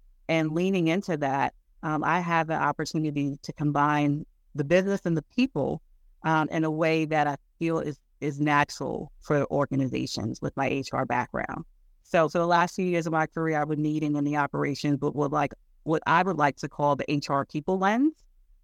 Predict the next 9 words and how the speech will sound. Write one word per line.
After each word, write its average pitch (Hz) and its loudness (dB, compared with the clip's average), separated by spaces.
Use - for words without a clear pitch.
Uh, 156 2
and 160 0
in 160 -2
terms 185 -2
of 156 -2
e-, 151 -4
equity, 151 0
I 147 0
think 151 2